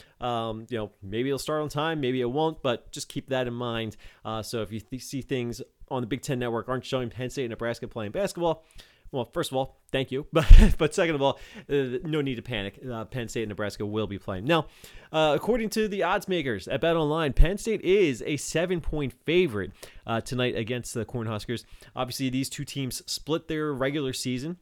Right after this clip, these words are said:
with the road team winning each time. And Penn State did not cover <laughs> when they beat Nebraska. And I remember that burned me. So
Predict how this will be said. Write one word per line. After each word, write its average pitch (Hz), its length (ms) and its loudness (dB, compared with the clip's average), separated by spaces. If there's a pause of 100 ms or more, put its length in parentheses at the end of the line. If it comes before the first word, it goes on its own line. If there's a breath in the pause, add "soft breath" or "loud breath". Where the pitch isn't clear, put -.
with 123 280 0
the 117 80 0
road 127 180 0
team 127 220 -4
winning 120 260 -2
each 120 220 -8
time. 139 340 -4 (340 loud breath)
And 147 500 2
Penn 254 260 -2
State 269 240 -4
did 226 140 -2
not 220 200 -2
cover 131 380 0 (140)
<laughs> 160 220 10
when 170 200 6
they 170 100 4
beat 180 240 -2
Nebraska. 117 540 -2 (280 loud breath)
And 135 300 4
I 135 60 2
remember 226 280 2
that 208 200 2
burned 156 260 2
me. 92 160 -6 (180)
So 156 280 2